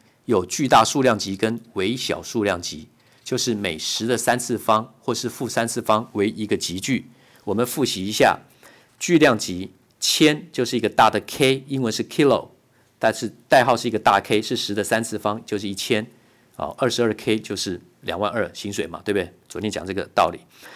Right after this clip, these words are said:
百万就是一个 M，是 mega，好，英文是M E G A，mega，好，代号就是一个大 M，它是十的六次方，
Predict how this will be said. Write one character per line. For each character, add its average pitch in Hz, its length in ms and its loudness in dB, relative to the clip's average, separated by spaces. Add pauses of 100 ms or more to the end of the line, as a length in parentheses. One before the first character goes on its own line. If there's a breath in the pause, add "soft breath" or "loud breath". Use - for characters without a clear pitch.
(240 loud breath)
百 104 120 8
万 143 160 8
就 139 80 0
是 131 120 0
一 131 40 4
个 123 200 4
M， 123 220 4 (200)
是 - 100 -8
mega， 98 580 -2 (280)
好， 82 220 -12
英 131 120 -4
文 117 140 0
是 - 80 -6
M 107 240 -4
E 120 140 -6
G 117 260 -2
A，mega， 113 460 -2 (220)
好， 85 280 -6 (320 soft breath)
代 139 160 6
号 135 80 4
就 123 100 0
是 123 80 -2
一 127 40 0
个 117 80 0
大 110 320 6
M， 95 160 -2 (160)
它 113 100 0
是 120 100 -4
十 - 200 -4
的 101 100 0
六 117 160 2
次 101 180 -4
方， 120 380 2